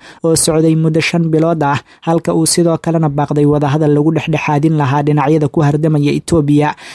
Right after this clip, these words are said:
kaasoo Midowga Afrika uu Sabtidii ku qaban lahaa dalka Koonfur Afrika. Tan iyo wixii ka dambeeyey markii uu ra'iisul wasaaraha Itoobiya Abiy Ahmed ku guuleystay waxa loogu yeero biladda nabadda adduunka bishii November ee sanadkii laba kun iyo labaatanka,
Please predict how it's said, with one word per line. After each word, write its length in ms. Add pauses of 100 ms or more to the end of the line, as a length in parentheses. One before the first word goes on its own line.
(140)
kaasoo 420
Midowga 400
Afrika 340
uu 140
Sabtidii 480
ku 160
qaban 320
lahaa 240
dalka 300
Koonfur 380
Afrika. 580 (520)
Tan 120
iyo 200
wixii 260
ka 80
dambeeyey 460
markii 340
uu 100
ra'iisul 300
wasaaraha 480
Itoobiya 580
Abiy 240
Ahmed 280
ku 120
guuleystay 520
waxa 240
loogu 280
yeero 240
biladda 380
nabadda 400
adduunka 520 (300)
bishii 300
November 460
ee 100
sanadkii 460
laba 200
kun 160
iyo 140
labaatanka, 680